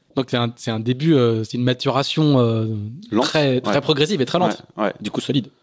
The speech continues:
Speaker 2: Ouais, et du coup, solide. Ben, c'est vrai que
Speaker 1: Là,
Speaker 2: moi
Speaker 1: là, on est en deux mille douze.
Speaker 2: Et là, on est en deux mille douze.
Speaker 1: Là, on est en deux mille douze, voilà.
Speaker 2: Ouais. Et là, on est en deux mille douze.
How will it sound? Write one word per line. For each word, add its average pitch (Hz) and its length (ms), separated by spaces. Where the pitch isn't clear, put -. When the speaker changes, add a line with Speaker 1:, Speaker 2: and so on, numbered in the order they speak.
Speaker 2:
Ouais, 95 380
et 95 60
du 98 180
coup, - 160
solide. 110 400
Ben, 113 240
c'est 113 160
vrai 139 140
que 127 60
Speaker 1:
Là, 135 120
Speaker 2:
moi 131 60
Speaker 1:
là, 180 120
on 202 80
est 180 60
en 160 60
deux 143 80
mille 151 120
douze. 127 220
Speaker 2:
Et 107 100
là, 120 100
on 139 100
est 120 40
en 113 100
deux 120 140
mille 127 100
douze. 131 80
Speaker 1:
Là, 139 60
on - 20
est 127 40
en 120 40
deux 117 60
mille 110 120
douze, 107 220
voilà. 98 200
Speaker 2:
Ouais. 90 60
Et - 100
là, 95 120
on 107 120
est 92 40
en 90 100
deux 113 180
mille 101 220
douze. 156 340